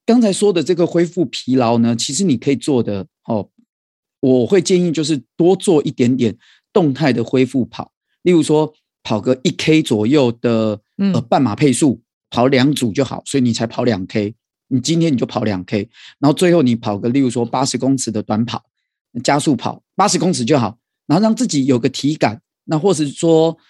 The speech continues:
Speaker 1: 每天就是跑个二十分钟到三十分钟的很缓慢的跑步就可以了。你只要借由这些过程，让你的肌肉呢，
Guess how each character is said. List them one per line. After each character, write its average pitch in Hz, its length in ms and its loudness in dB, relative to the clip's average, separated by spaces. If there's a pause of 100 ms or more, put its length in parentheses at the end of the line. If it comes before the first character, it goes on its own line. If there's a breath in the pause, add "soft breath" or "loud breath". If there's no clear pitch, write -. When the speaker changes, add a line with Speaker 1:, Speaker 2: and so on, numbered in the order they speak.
(380)
Speaker 1:
每 131 160 2
天 170 160 -2
就 170 100 0
是 175 80 -2
跑 113 240 -4
个 127 160 -4
二 175 140 6
十 135 180 0
分 139 240 -2
钟 135 380 0
到 147 140 -4
三 151 180 -6
十 135 100 -2
分 131 160 2
钟 131 200 2
的 113 200 0 (380)
很 131 240 2
缓 127 220 0
慢 143 200 2
的 123 80 0
跑 107 220 -8
步 - 260 -4 (120)
就 226 120 2
可 190 220 2
以 139 100 2
了。 113 220 -2 (400)
你 220 160 2
只 151 160 -2
要 175 260 0 (340 soft breath)
借 247 180 2
由 143 140 2
这 165 160 -2
些 170 140 0
过 156 280 0
程， 120 260 -6
让 156 160 -2
你 110 80 0
的 110 200 -4
肌 165 380 -4
肉 160 200 4
呢， 117 300 0